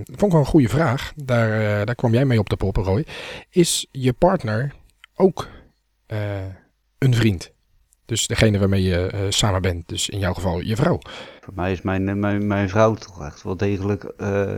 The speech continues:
Speaker 2: niet alleen mijn vrouw, maar ook mijn vriendin. Ik kan er echt alles mee delen. We zijn super eerlijk tegen elkaar. Super open tegenover elkaar. Waardoor we dus eigenlijk ook nooit, eh,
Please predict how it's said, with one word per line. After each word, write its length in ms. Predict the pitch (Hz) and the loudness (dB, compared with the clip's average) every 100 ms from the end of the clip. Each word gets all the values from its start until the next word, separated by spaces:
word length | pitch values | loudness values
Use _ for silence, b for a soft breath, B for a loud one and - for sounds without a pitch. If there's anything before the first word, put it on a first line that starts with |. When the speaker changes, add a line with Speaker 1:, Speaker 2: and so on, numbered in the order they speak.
| 101 | -4
Speaker 2:
niet 240 | 107 104 | -2 -2
alleen 260 | 98 104 104 | 0 2 4
mijn 220 | 110 104 | 2 2
vrouw, 220 | 104 113 | 2 2
maar 160 | 107 104 | 0 -2
ook 140 | 110 | -4
mijn 180 | 107 104 | -2 -4
vriendin. 460 | 101 117 120 120 | -2 -4 -4 -4
Ik 100 | 90 | -6
kan 220 | - 85 85 | -8 -8 -6
er 60 | |
echt 260 | 87 - - _ _ _ | -8 -10 -16 _ _ _
alles 340 | 143 113 101 | 4 4 4
mee 140 | 92 92 | 0 -2
delen. 460 | 95 107 127 143 - | -4 -6 -8 -10 -14
We 160 | - 98 | -6 -4
zijn 200 | 101 95 | -2 -4
super 320 | - 113 107 | -6 -4 -2
eerlijk 280 | 101 110 117 | 0 -2 0
tegen 280 | 123 117 113 | 0 0 -2
elkaar. 420 | 117 117 131 156 _ b b b _ | -6 -8 -12 -16 _ b b b _
Super 340 | - 104 - | -8 -6 0
open 300 | 110 107 - | 0 0 0
tegenover 760 | 131 127 117 117 120 123 120 117 | 2 2 2 -2 0 0 -2 -2
elkaar. 480 | 117 117 123 139 143 b b b b b b b _ _ | -4 -4 -6 -8 -12 b b b b b b b _ _
Waardoor 440 | - 104 101 107 | 2 4 6 4
we 60 | 95 | 2
dus 160 | 101 | 2
eigenlijk 380 | 107 104 101 104 | 4 4 4 0
ook 140 | 110 107 | -2 0
nooit, 420 | 104 104 - - | 2 2 -2 -8
eh, 420 | 98 107 113 117 | -4 0 0 0